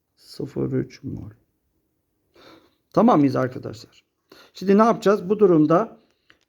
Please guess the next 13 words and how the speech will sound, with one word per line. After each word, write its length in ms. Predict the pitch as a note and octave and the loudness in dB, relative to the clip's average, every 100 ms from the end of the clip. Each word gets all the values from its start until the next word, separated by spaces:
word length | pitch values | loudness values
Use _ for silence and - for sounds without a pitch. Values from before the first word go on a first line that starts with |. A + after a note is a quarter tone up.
| - | -6
e, 160 | C#3 | -4
şuraya 360 | C3 F3+ G3 G3+ | -2 2 4 4
sıfır 360 | G3+ F#3+ F#3+ | 0 -6 -2
iki, 380 | F#3 F3 D#3+ D#3+ | -2 -2 -4 -2
buraya 220 | E3 F3+ | 0 0
ne 80 | F#3+ | 0
yazabiliriz? 720 | F#3+ D#3+ D#3 C#3 D3 F3+ F#3+ - | 0 0 0 0 0 0 -4 -10
Sıfır 720 | - - D3+ - F3+ G#3 - _ _ _ _ _ _ - | -12 -8 -6 0 0 0 -10 _ _ _ _ _ _ -6
üç. 340 | C3 C3 - - _ _ _ _ _ - _ _ | -6 -6 -12 -20 _ _ _ _ _ -20 _ _
Dolayısıyla, 760 | E3 G#3 A3+ A3+ A#3+ G3 G#3 - - | 4 4 2 -2 -2 0 -2 -6 -4
e, 60 | C#3+ C#3+ C#3+ C#3+ C#3+ | 2 4 4 4 0
buradan, 340 | F3 F#3 G#3+ A3+ | -2 0 0 -2
e, 200 | - | -4